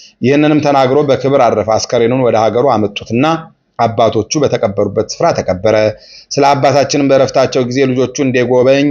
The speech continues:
ብዙ ቅዱሳን መሰከሩለት። ዳግመኛም ስሙን ከሚጠሩት ነፍሳት ሁሉ ጻድቅም ሀጥም ቢሆን ወደ ክብር አብ-፣ ወደ ክቡር አባታችን ተክለ ሃይማኖት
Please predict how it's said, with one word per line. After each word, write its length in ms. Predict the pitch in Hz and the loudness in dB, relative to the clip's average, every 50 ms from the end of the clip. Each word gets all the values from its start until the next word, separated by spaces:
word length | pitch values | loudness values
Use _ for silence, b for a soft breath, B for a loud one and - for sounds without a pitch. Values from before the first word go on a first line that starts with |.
| 143 | -2
ብዙ 180 | 120 120 110 117 127 131 | -2 -4 -4 -2 -2 -2
ቅዱሳን 400 | 127 135 113 110 - - 139 143 135 | -2 -4 -6 -6 -4 -2 -2 0 0
መሰከሩለት። 760 | 110 - - 101 - - 110 104 104 104 104 107 104 107 104 - | -2 -4 -6 -8 -6 -2 0 0 2 2 2 2 2 0 0 0
ዳግመኛም 580 | - 123 127 127 127 127 127 127 131 143 143 139 143 B B B B B - | 0 0 0 2 0 0 0 0 0 0 0 -2 -4 B B B B B -6
ስሙን 340 | - 156 147 151 156 156 151 | -2 0 0 2 2 0 2
ከሚጠሩት 640 | 151 143 135 139 131 135 143 139 139 147 143 139 | 2 2 2 0 0 2 0 2 2 0 0 -2
ነፍሳት 460 | 135 117 113 107 - 131 123 120 110 - | -2 -2 -2 -2 0 0 2 0 0 0
ሁሉ 160 | 123 120 131 143 151 156 156 156 - - | -4 -2 -2 -2 -2 -2 -2 -6 -8 -6
ጻድቅም 500 | - - 117 120 117 120 110 - - 139 123 | -2 0 0 0 0 -2 -4 -4 -4 -2 0
ሀጥም 300 | 113 110 - 120 120 117 | -2 -2 0 -2 -2 0
ቢሆን 320 | 117 117 123 143 151 151 | 0 0 2 2 2 2
ወደ 160 | 135 107 107 117 | 0 0 0 0
ክብር 220 | - 120 113 113 | 0 0 2 2
አብ-፣ 200 | 113 110 - - | 2 0 0 0
ወደ 160 | 123 123 123 120 | 0 0 0 0
ክቡር 220 | - 131 131 117 | 0 0 0 0
አባታችን 500 | 110 104 104 104 104 110 104 - 113 101 | 0 0 0 0 0 0 -2 -2 -4 -4
ተክለ 200 | 107 98 - 107 | -4 -2 -2 0
ሃይማኖት 440 | 110 117 117 131 139 156 170 170 | 0 2 2 2 2 2 0 0